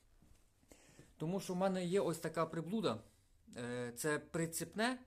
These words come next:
для прицепа. Вибачте за тавтологію. Для транспортних робіт ця штука. І вона зроблена таким чином, що сама коробка, бачите, вона зараз дивиться вверх,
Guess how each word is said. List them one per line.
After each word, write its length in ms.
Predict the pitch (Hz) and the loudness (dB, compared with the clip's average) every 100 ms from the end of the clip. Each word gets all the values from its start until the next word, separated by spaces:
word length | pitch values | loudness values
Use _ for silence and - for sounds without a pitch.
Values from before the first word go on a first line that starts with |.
| - - - - - | -18 -20 -20 -20 -4
для 180 | 127 139 | 0 0
прицепа. 640 | 147 143 127 104 69 113 - - - | -2 0 0 0 -2 -10 -14 -20 -10
Вибачте 540 | 113 113 107 110 139 | -6 -4 -4 -4 -4
за 100 | 120 | -4
тавтологію. 640 | - 120 147 135 120 120 113 - - - - - - - - - | -4 -4 -2 0 0 -2 -6 -12 -20 -20 -20 -20 -20 -20 -20 -6
Для 100 | 151 | -2
транспортних 600 | 175 208 180 185 175 165 | 2 2 2 -2 -2 -2
робіт 420 | 160 143 190 - - - - - - - _ | -2 0 -2 -4 -14 -20 -20 -20 -20 -20 _
ця 120 | 180 | -8
штука. 520 | 170 - 208 214 208 - - - | -6 -4 -2 0 -2 -4 -18 -6
І 640 | 147 151 151 151 151 151 151 | 0 2 4 4 2 2 0
вона 420 | 160 196 190 147 | 0 2 2 2
зроблена 380 | 147 175 170 160 | 0 0 0 -2
таким 340 | 160 156 170 | -4 -4 -4
чином, 360 | 147 220 185 131 - - - - - | 0 0 0 -4 -8 -20 -20 -20 -16
що 560 | - 165 151 143 139 - - - | -8 -2 0 2 -2 -6 -16 -8
сама 360 | - 156 180 | -4 0 0
коробка, 440 | 175 165 220 - 139 | 0 2 2 0 2
бачите, 340 | 147 185 - | 2 2 -2
вона 160 | 131 123 | -2 -2
зараз 220 | 127 127 | -2 -2
дивиться 340 | 131 127 131 | 0 0 0
вверх, 280 | 127 123 104 | 0 0 0